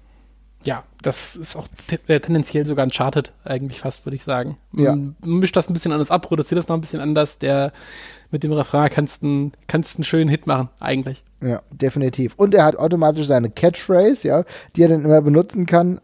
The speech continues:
Speaker 2: Auch super.
Speaker 1: Ja.
Speaker 2: Eben wurde ja auch schon Stone Cold Steve Austin genannt. Was hältst du denn von dieser Sache?
Speaker 1: Wäre mein, äh, Schlusspunkt in diesem Podcast tatsächlich gewesen, weil die, äh, Stone Cold Steve Austin Theme,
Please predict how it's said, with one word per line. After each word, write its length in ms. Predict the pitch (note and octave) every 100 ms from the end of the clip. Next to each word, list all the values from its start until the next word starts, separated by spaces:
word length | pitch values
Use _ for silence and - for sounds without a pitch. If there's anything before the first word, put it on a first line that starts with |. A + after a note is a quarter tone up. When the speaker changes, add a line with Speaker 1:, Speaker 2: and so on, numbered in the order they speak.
| -
Speaker 2:
Auch 180 | D#3+
super. 300 | E3 F#3+ E3 F#3
Speaker 1:
Ja. 80 | F#3+ - - _
Speaker 2:
Eben 260 | - G3 A3+
wurde 160 | G#3 G3+
ja 80 | F3
auch 140 | F3
schon 260 | - F3+ E3+
Stone 260 | - F3+
Cold 220 | F3+ F3+ D#3
Steve 200 | E3+ C#3
Austin 340 | D3 - C#3
genannt. 380 | A#2 G#2+ G2+ G#2
Was 260 | C3+ E3+ -
hältst 280 | E3 D3 -
du 120 | C#3
denn 180 | C#3+ C3+
von 220 | C3 B2+
dieser 400 | B2+ A#2+ A2+ A2+ _ _ - _ _ _ _ _
Sache? 320 | - - - - _ _ _ _ _ - - - - - _ -
Speaker 1:
Wäre 240 | D3 E3
mein, 380 | E3 D3 D#3 D#3
äh, 200 | D3 D3+
Schlusspunkt 640 | C3+ F3 E3+ - - D#3 C3+
in 60 | C3+
diesem 240 | B2 C3
Podcast 440 | A#2 B2+ - B2+ -
tatsächlich 360 | C3 B2+ B2
gewesen, 540 | - B2+ C3 B2+ C3 C3
weil 460 | C3 C3+ C3+ C3+ C3+
die, 380 | C#3+ C#3 C#3+
äh, 400 | D3 - C#3+ C3+ B2+
Stone 240 | C#3 C#3
Cold 200 | - D3
Steve 240 | - C#3 C#3
Austin 440 | D3 D3 - D3
Theme, 480 | C#3 D3 D3 D3 -